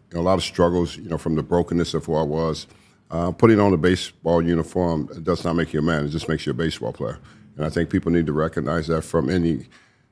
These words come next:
athletic standpoint. Uh, you ha-, at some point in your life, you have to become a man. I think we all been through trials and tribulations, and,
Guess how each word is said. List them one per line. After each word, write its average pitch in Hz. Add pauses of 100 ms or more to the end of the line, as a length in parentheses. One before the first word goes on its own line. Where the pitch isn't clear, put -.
(140)
athletic 87
standpoint. 78
Uh, 78 (220)
you 92
ha-, 87
at 87
some 95
point 90
in 82
your 82
life, 80
you 78
have 80
to -
become 78
a 73
man. 80
I 76
think 82
we 76
all 82
been 78
through 78
trials 78
and 78
tribulations, 78
and, 78